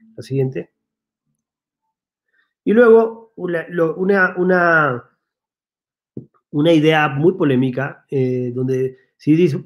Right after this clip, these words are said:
"Tengo que intervenir el patio central de un, de un convento que ya no existía, pero que hoy puede ser,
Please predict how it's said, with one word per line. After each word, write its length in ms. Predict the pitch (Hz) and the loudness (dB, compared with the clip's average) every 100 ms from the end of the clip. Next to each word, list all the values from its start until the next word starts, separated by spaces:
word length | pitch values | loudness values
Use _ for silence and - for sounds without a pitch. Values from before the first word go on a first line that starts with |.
| _ | _
"Tengo 360 | 208 220 220 190 | 2 4 2 0
que 60 | |
intervenir 800 | 180 160 147 147 160 185 196 196 | 0 0 -2 -2 0 2 2 2
el 180 | 175 143 | 0 -2
patio 320 | 170 180 180 | -2 -2 -2
central 640 | 151 151 135 160 170 180 170 | -4 -4 -6 -4 -2 -2 -2
de 120 | 151 | -2
un, 300 | 160 175 _ _ _ | -2 -4 _ _ _
de 120 | 147 | -6
un 120 | 160 | -6
convento 340 | 165 170 170 151 | -4 -4 -4 -4
que 60 | |
ya 80 | 160 | -2
no 80 | 165 | -4
existía, 440 | 127 123 185 180 | -6 -8 -2 -2
pero 160 | 180 127 | -2 -4
que 80 | 135 | 0
hoy 180 | 170 170 | 0 0
puede 280 | 165 165 | -2 -4
ser, 220 | 151 165 | -4 -10